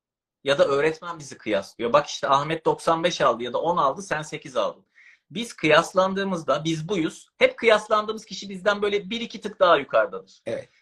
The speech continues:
Speaker 1: Biz bu aradaki boşluk var ya, gap. Orası bizim dön-, doldurmamız gereken alan. Orada diyoruz ki biz yetersizim. Ve hep alkışlanabilmek için, birilerinin seni aferin diyebilmesi için, bu anne baba dahil,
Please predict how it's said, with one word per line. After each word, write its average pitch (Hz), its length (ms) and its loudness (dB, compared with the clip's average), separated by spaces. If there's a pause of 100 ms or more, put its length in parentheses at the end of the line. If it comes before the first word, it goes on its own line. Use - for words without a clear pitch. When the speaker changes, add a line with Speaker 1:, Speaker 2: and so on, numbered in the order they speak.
(140)
Speaker 1:
Biz 214 240 -6
bu 208 100 4
aradaki 190 360 0
boşluk 196 360 -4
var 262 160 4
ya, 147 80 0
gap. 123 320 -4 (600)
Orası 214 400 2
bizim 170 300 -10 (580)
dön-, 165 360 4
doldurmamız 160 540 -4 (340)
gereken 117 360 -4
alan. 87 240 -10 (500)
Orada 190 400 6
diyoruz 208 340 -2
ki - 160 -18
biz - 420 -18
yetersizim. 139 760 0 (680)
Ve 170 280 6
hep 240 240 0 (400)
alkışlanabilmek 160 1000 -2
için, 160 260 -12 (360)
birilerinin 185 560 -4
seni 175 340 -6 (240)
aferin 180 640 0
diyebilmesi 143 460 -4
için, 131 180 -8
bu 139 100 8
anne 139 220 0
baba 127 240 2
dahil, 104 240 -2